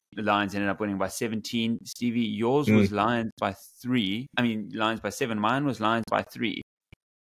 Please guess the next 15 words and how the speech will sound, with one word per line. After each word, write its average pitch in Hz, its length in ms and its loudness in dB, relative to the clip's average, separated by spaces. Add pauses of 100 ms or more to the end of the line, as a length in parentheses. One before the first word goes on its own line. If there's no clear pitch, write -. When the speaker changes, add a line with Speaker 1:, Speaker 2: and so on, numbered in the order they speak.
(160)
Speaker 1:
Am 127 140 0
I 180 120 4
correct 226 440 4
in 180 100 0
saying, 165 320 4
have 117 140 0
you 190 120 2
just 277 140 -2
got 247 200 2
to 214 60 -2
fifteen 175 600 2
because 127 240 -4
of 139 120 0
last 147 360 2
week? 175 260 -2